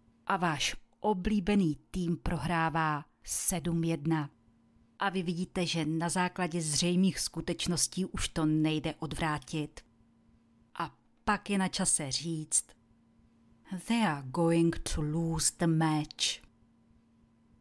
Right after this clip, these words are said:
Prohrají ten zápas. A teď je řada na vás,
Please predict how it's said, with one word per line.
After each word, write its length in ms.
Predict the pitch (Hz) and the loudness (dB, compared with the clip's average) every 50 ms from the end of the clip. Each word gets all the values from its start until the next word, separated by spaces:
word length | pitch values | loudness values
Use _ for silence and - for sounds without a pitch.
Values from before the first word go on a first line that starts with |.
| _ - | _ 2
Prohrají 600 | - 196 180 160 139 151 170 170 170 170 160 160 | 4 4 4 4 2 2 2 4 4 4 2 0
ten 260 | - - 170 165 165 | -2 0 2 2 2
zápas. 800 | 151 - 165 156 156 156 - - 156 151 147 - - - - - - _ _ _ _ _ _ _ _ _ _ _ _ _ _ _ _ _ _ _ _ _ _ _ _ | 2 2 0 0 -2 -2 -4 -6 -6 -6 -4 -2 -4 -4 -4 -6 -10 _ _ _ _ _ _ _ _ _ _ _ _ _ _ _ _ _ _ _ _ _ _ _ _
A 140 | - 196 170 - - _ _ _ | -2 -2 -2 -4 -6 _ _ _
teď 200 | - 202 190 - | -6 -6 -2 0
je 100 | 190 190 | 2 2
řada 260 | 175 190 180 151 156 151 | 2 2 2 2 2 2
na 220 | 151 151 160 156 | 2 2 0 0
vás, 460 | 151 170 175 180 185 208 - - - | 0 0 2 2 2 2 0 -2 -2